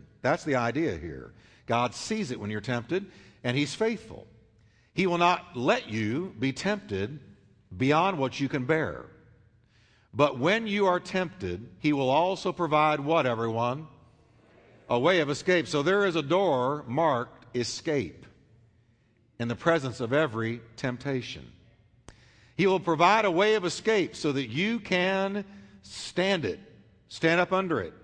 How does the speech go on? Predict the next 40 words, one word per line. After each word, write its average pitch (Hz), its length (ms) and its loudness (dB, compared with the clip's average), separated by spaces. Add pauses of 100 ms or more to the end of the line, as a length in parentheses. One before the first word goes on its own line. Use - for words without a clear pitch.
bear 165 580 2
it. 90 500 -4 (540)
That's 143 240 0
the 165 160 2
idea, 160 520 2 (320)
so - 160 -2
that 135 140 -2
you 170 200 -2
will 170 180 0
not 170 340 2 (380)
succumb 180 500 -2
to 131 220 0
it. 85 200 -8
God 165 380 4
gives 175 480 0
a, 143 420 0 (240)
an 139 140 0
escape 190 520 0
hatch, 101 600 -2 (500)
a 120 80 2
door 170 400 2
marked 180 320 0
escape. 156 420 0
Now, 151 200 2
Lord, 165 260 0
thank 180 240 -4
you 131 80 -8
for 123 140 -6
your 117 140 -2
word 131 280 0
today. 131 440 -4 (760)
And 123 220 0
Lord, 165 400 0
we 170 160 4
are 165 120 4
in 170 100 0
a 143 60 2
world 143 360 2
of 113 80 -4
temptation. 135 640 -4